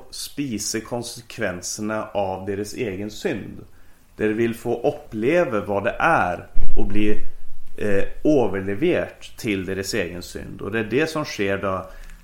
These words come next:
då Assyria intar Israel, då Babylon intar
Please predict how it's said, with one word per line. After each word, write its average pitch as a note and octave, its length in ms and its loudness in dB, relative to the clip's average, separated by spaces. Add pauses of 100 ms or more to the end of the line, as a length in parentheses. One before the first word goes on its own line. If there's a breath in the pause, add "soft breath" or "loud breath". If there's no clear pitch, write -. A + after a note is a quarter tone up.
då F2+ 440 -4
Assyria B2 800 -4
intar G2 520 -6
Israel, G#2 680 -6 (380)
då G2 120 -6 (100)
Babylon B2 600 -2
intar F#2+ 720 -8